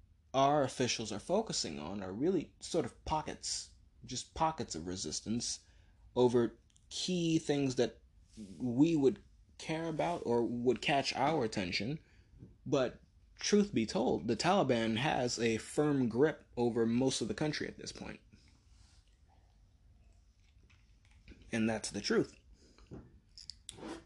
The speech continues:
So, in light of that, you can see why I, why I've looked at these sorts of comments that are being made, and I call them silly. Very, very silly.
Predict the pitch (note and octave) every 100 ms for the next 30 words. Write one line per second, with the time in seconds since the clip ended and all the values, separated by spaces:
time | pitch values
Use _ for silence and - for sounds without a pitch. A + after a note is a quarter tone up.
0 | _ _ - - D#3+ C3 B2 - - -
1 | B2+ A#2+ A#2+ - C#3+ C3 A#2 D#3 C3+ G2+
2 | C#3 C#3+ G2 A2 A2+ A2+ A2+ - E3+ D3+
3 | G#2+ G#2+ A2 G2+ A2 B2 C3 G#2+ G2+ -
4 | _ _ _ - A#2+ B2 A#2+ C3 C3 F#3
5 | - C#3+ B2+ B2 - B2 - - F3+ G3+
6 | G2+ E2 - - - - _ - A#2 A2+
7 | A#2+ A2 A#2+ E3 D3+ C3+ - - - -
8 | - _ _ - - C#3 C3+ A2 _ -
9 | _ _ - F#2+ - - A2 A#2 C3+ C#3
10 | - C4 B3 - - - - - _ -
11 | - - A2 B2 C#3+ E3+ F3 F#3 E3+ A#2+
12 | C3 A#2+ D3+ G3 G3+ - - D#4 C4 C3